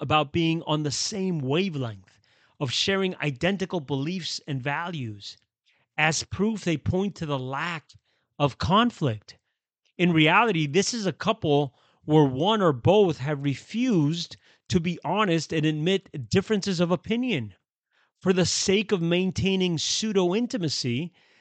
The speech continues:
the disagreements are avoided or denied, leaving a growing chasm between them and a growing resentment that they are burying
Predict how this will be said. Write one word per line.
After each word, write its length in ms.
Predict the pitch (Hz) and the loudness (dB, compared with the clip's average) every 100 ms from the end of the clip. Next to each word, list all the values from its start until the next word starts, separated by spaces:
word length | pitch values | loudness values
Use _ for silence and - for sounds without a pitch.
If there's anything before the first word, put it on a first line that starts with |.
| _ | _
the 100 | 160 | -2
disagreements 960 | 143 208 - 190 135 156 240 208 165 - - | -2 0 0 -2 -2 -2 0 0 -2 -4 -4
are 160 | 143 151 | 0 0
avoided 800 | 127 139 247 202 135 127 151 135 _ _ - | 0 0 2 2 2 0 -2 -6 _ _ 0
or 160 | 156 131 | 2 2
denied, 840 | 147 135 151 214 180 135 135 135 _ _ _ - | 2 2 2 4 4 2 0 -4 _ _ _ -8
leaving 540 | 127 151 226 190 160 | -2 2 2 2 2
a 80 | 156 | 2
growing 600 | 123 143 151 175 175 156 | -2 0 2 4 2 0
chasm 880 | - - 156 208 208 147 131 147 156 | -4 -10 -6 -2 -2 -2 -2 -4 -8
between 560 | 135 160 107 208 262 247 | -8 -6 -4 -4 -4 -4
them 320 | 135 110 107 - _ _ _ - | -4 -6 -8 -14 _ _ _ -4
and 100 | 156 | -2
a 80 | 147 | -2
growing 640 | 131 151 190 220 208 165 | 0 2 4 4 2 0
resentment 840 | 147 135 131 208 202 147 131 156 - _ _ - | 0 0 0 -2 0 0 0 -2 -10 _ _ -4
that 180 | 139 143 | -2 0
they 160 | 156 | 0
are 140 | 147 127 | 2 0
burying 840 | 110 151 208 165 131 123 123 | 0 2 2 0 0 -2 -4